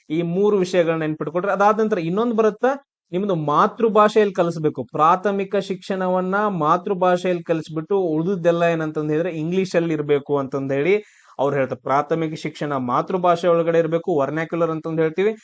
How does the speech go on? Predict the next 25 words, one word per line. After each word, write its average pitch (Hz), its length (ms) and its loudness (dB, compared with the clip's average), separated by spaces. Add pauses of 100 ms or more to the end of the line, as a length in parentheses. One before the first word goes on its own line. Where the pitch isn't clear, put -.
(200)
ಉನ್ನತ 202 340 0
ಶಿಕ್ಷಣ 180 440 -6
ಏನಂತಂದ್ 151 380 -4
ಹೇಳಿದ್ರೆ 165 240 0
ಇಂಗ್ಲಿಷ್ 170 340 -2
ಅಲ್ಲಿ 160 160 2
ಇರ್ಬೇಕು 139 420 0
ಅಂತಂದ್ 131 360 -4
ಹೇಳಿ 160 440 -2
ಹೇಳ್ದಂತಹ, 135 840 -4 (480)
so 139 60 0
ಒಂದು 135 500 -2
ಸಿಂಪಲ್ 170 340 0
ಮೇನ್ 156 360 -2
ಮೇನ್ 185 280 -2
ಪಾಯಿಂಟ್ಸ್ 151 380 -4
ಗಳಂತಂದ್ 131 420 -4
ಹೇಳ್ತೀವಿ. 110 280 -12 (1300)
ಅದಾದ 202 280 4
ನಂತರ 220 260 -2 (140)
ನೆಕ್ಸ್ಟ್ 208 320 -2
ನೋಡ್ರಿ, 226 240 4 (1000)
ನೆಕ್ಸ್ಟ್ 175 220 -4
ಕ್ವಶನ್ 202 300 -2
ಏನೈತೆ? 202 400 -4